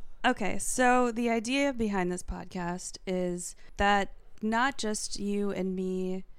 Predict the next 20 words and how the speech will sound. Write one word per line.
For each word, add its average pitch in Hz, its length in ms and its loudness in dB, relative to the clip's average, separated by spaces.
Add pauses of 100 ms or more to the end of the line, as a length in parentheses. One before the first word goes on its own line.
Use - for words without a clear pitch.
(140)
whereas 196 560 2
I 202 420 0
wanna 196 340 2
be 185 380 2
a 190 80 -6
comedian 185 840 -2
and 185 380 -4
you 190 540 -2
want 185 540 -6
to - 140 -6
be 175 480 -6
a 175 80 -4
music 190 480 -2
producer 170 840 -6 (100)
and 170 200 -4
D 202 160 -2
J, 165 480 -6
but 190 320 4
everybody 185 800 2
has 175 520 -4